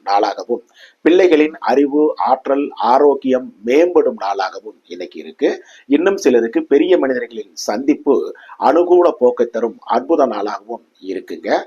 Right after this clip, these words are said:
காதலர்களுக்கும் மன மகிழ்ச்சி கூடும் நல்ல நாளுங்க. அஹ், பணியில் இருப்பவர்களுக்கும் வேலைக்கு செல்பவர்களுக்கும் ஓய்வு எடுத்துக்கொள்ளும் நாளாகவே இன்னைக்கு இருக்கும். சொந்த தொழில், உற்பத்தி சார்ந்த துறைகளை சார்ந்தவர்களுக்கு சாதகமற்ற நாள் தாங்க இன்று.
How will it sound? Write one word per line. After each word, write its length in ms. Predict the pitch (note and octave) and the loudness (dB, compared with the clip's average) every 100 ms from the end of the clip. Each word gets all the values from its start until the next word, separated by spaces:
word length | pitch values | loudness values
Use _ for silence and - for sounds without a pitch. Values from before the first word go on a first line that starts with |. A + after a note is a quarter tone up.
| - _ _ | -12 _ _
காதலர்களுக்கும் 760 | C#3 E3+ F3 D3 B2 A#2 D3+ A#2 | 2 4 6 4 2 -2 -6 -8
மன 220 | G#2+ D3+ | -4 -2
மகிழ்ச்சி 380 | D3 B2+ A#2+ G#2 | -2 -6 -8 -10
கூடும் 260 | G#2+ A2 | -8 -8
நல்ல 260 | F2 F#2 G2 | -8 -8 -8
நாளுங்க. 400 | F2+ E2+ E2 - C#3 - _ _ _ | -6 -8 -8 -4 -4 -4 _ _ _
அஹ், 280 | C3+ C3 B2 A#2+ | 2 2 2 2
பணியில் 400 | C3+ F3+ F3+ C3+ | 2 4 4 4
இருப்பவர்களுக்கும் 800 | B2 - A2+ A2 G#2+ G#2+ E3+ C3 | 2 0 -4 -4 -8 -8 -8 0
வேலைக்கு 400 | A#2 D3 D3+ C3+ | 2 2 0 -6
செல்பவர்களுக்கும் 760 | G#2+ G#2 F#2+ F#2 F#2 - C#3 - - | -6 -6 -8 -10 -12 -6 -6 -6 -2
ஓய்வு 400 | A#2+ E3 F3 D#3 | 4 4 4 0
எடுத்துக்கொள்ளும் 640 | A2+ D#3 - - B2+ A#2 G#2+ | 0 -4 -6 -6 -4 -6 -6
நாளாகவே 520 | G#2 G2+ F#2 G2+ A2 D#2+ _ | -6 -6 -8 -6 -6 -6 _
இன்னைக்கு 320 | - F#2 F2+ | -14 -14 -12
இருக்கும். 400 | D#2 D#2+ C3 D#3+ - - _ | -14 -12 -6 -6 -8 -20 _
சொந்த 320 | - D3 E3+ | 0 2 2
தொழில், 320 | A#2+ B2 D#3 | 2 0 0
உற்பத்தி 380 | C#3 A#2 - - | -4 -4 -6 -8
சார்ந்த 540 | C3 D3 D3 C#3 A2+ - | 0 0 2 0 0 0
துறைகளை 380 | C3 C#3 B2 F#2 - | 0 2 0 -4 -6
சார்ந்தவர்களுக்கு 800 | G#2 B2+ B2 G#2+ F#2+ F#2 - C#3 - - _ _ | -4 0 0 -2 -8 -12 0 0 0 -12 _ _
சாதகமற்ற 720 | C3 D3+ D#3+ D#3 D3 C#3 A#2 | 2 4 4 0 -2 -2 -4
நாள் 240 | G2 G2+ | -2 -8
தாங்க 280 | G2+ G2 G#2 | -8 -10 -12
இன்று. 400 | F2 _ - C3+ | -16 _ -6 -4